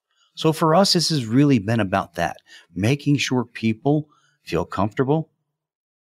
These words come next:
are taken care of, not taking advantage of,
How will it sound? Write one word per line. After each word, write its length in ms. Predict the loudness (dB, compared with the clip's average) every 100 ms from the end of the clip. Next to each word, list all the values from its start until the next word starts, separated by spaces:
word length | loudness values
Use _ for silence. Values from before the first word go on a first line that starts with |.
| _ _ _ -6
are 100 | -4
taken 400 | -2 -4 -6 -8
care 320 | -2 0 2
of, 380 | 0 -4 -10 -10
not 220 | -6 -6 -4
taking 300 | -4 -2 -4
advantage 540 | -2 -2 -2 -2 -2
of, 320 | 0 -2 -4